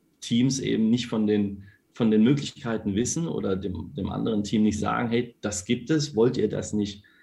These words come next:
ich sag jetzt mal, ei-, einschalten?" Ähm, das, das ist eigentlich ein großer Punkt, äh, den man mit sehr einfachen Mitteln verändern kann und dadurch eben die, äh, Firewalls schärfer schalten könnte,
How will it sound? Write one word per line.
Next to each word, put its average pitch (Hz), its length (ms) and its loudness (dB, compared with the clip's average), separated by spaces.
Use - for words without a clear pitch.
ich 90 120 -8
sag 104 120 -2
jetzt 104 140 -2
mal, 101 160 2
ei-, 95 260 -2
einschalten?" 135 840 0
Ähm, 107 580 2
das, - 480 -6
das 123 280 -2
ist - 180 -6
eigentlich 123 500 -2
ein 123 260 -4
großer 120 280 -2
Punkt, 139 500 -4
äh, 120 460 -4
den 120 140 0
man 113 160 2
mit 110 260 0
sehr 113 420 -2
einfachen 135 360 -4
Mitteln 123 260 -2
verändern 110 440 -4
kann 90 320 -6
und 101 280 -4
dadurch 107 480 -6
eben 107 360 0
die, 101 320 0
äh, 95 220 -6
Firewalls 107 760 -2
schärfer 113 600 -2
schalten 123 560 -2
könnte, 139 640 -2